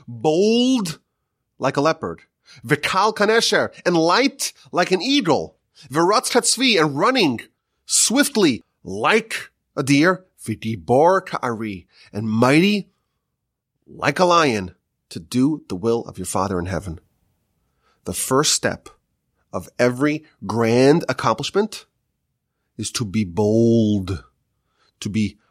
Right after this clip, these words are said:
brazen, to be gutsy like a leopard. Normally, you know, the Musar masters tell us, we prize or we strive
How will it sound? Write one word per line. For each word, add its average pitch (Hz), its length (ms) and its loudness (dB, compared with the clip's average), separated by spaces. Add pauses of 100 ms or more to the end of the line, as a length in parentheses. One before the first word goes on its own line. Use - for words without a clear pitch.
(140)
brazen, 104 960 0 (1040)
to - 80 -20
be 101 140 -6
gutsy 92 640 -2 (1160)
like - 180 -14
a 90 40 -14
leopard. 90 340 -14 (1500)
Normally, 107 640 2 (1400)
you 107 80 -20
know, 95 60 -20
the 85 100 -14
Musar 104 320 -2
masters 95 320 -6
tell 117 240 -4
us, - 360 -8 (1900)
we 110 200 -14 (400)
prize 110 840 0 (680)
or 90 180 -10
we 104 160 -8
strive 117 840 0